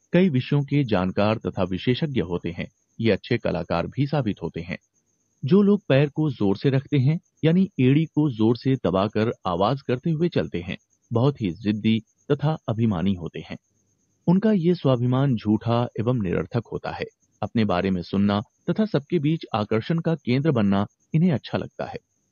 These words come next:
अपने काम का दिखावा तथा जरूरत से ज्यादा ऊंचे स्वर में बात करना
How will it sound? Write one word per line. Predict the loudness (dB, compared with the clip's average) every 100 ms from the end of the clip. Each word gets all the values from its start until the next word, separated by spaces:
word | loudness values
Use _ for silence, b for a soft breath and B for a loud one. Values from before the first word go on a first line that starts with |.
| _ -2
अपने | 0 0
काम | 2 0
का | 0 0
दिखावा | -2 -2 0 2 0 -2 _ -4
तथा | 0 0
जरूरत | 2 0 0 -2
से | -4
ज्यादा | 0 0 2 0 0 -2
ऊंचे | 0 0 0
स्वर | 2 2
में | 2 2
बात | 0 0
करना | -2 0 0